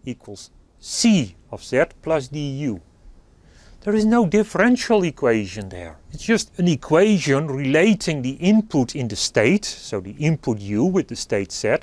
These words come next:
with the output y. Now I know what the solution is of z. I know that is the, so if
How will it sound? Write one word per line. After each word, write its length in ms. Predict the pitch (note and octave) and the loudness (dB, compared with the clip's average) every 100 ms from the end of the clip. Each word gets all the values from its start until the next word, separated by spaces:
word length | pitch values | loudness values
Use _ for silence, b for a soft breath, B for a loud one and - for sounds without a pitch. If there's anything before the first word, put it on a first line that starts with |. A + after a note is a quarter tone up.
| - | -2
with 160 | F#3+ | -4
the 140 | E3+ D3 | 0 2
output 480 | D3+ D3+ - G2 C3 | 2 2 -6 -10 -4
y. 460 | B2 F#3+ F#3+ F#2 - _ _ _ b b b b | 2 4 4 0 -8 _ _ _ b b b b
Now 120 | G3+ E3 | -2 2
I 120 | G3+ | 4
know 220 | A#3+ B3+ | 4 4
what 220 | G#3 F#3+ | 4 0
the 80 | E3+ | -2
solution 520 | - G3 G3 E3+ E3+ | -6 -2 -2 -2 -8
is 160 | D#3+ B2+ | -8 -6
of 140 | G#2+ | -8
z. 120 | - E3+ | -2 0
I 200 | A3+ - - - - _ _ _ _ | 0 -4 -16 -20 -20 _ _ _ _
know 300 | C#3 D3 G#3+ | -2 0 2
that 200 | D#3 B2+ | 2 0
is 160 | A#2 A#2+ | -4 -4
the, 160 | A2+ - _ _ _ _ _ _ _ _ - b b b b b | -4 -6 _ _ _ _ _ _ _ _ -20 b b b b b
so 340 | - G#3+ E3+ - _ | -6 0 2 0 _
if 380 | A3+ B3+ B3+ - | 4 4 4 -4